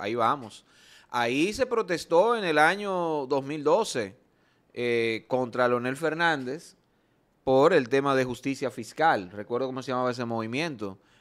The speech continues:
en contra precisamente de la reforma fiscal,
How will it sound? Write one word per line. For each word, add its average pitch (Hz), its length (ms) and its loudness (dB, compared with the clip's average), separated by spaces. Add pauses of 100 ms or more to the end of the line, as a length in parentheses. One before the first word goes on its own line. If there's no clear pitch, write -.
(120)
en 120 160 -4
contra 127 340 2
precisamente 139 760 0
de 123 380 2
la 120 220 4
reforma 120 540 0
fiscal, 123 600 2